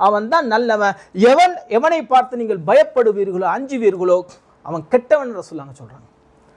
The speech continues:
அப்ப இந்த மாதிரி மனிதர்கள் எங்களோட நண்பர்களுக்கு மத்தியில் இருப்பாங்க, கொடுக்கல் வாங்கல் செய்கின்ற அவர்களுக்கு மத்தியில் இருக்கும், எங்களுடைய குடும்பங்களுக்கு மத்தியில் இருக்கும்.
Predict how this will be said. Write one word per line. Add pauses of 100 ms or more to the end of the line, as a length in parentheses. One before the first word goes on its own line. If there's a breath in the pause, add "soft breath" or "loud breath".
(640 soft breath)
அப்ப
இந்த (120)
மாதிரி (120)
மனிதர்கள் (380 soft breath)
எங்களோட (200)
நண்பர்களுக்கு
மத்தியில்
இருப்பாங்க, (500 soft breath)
கொடுக்கல்
வாங்கல்
செய்கின்ற (140)
அவர்களுக்கு
மத்தியில்
இருக்கும், (400 soft breath)
எங்களுடைய (100)
குடும்பங்களுக்கு
மத்தியில்
இருக்கும்.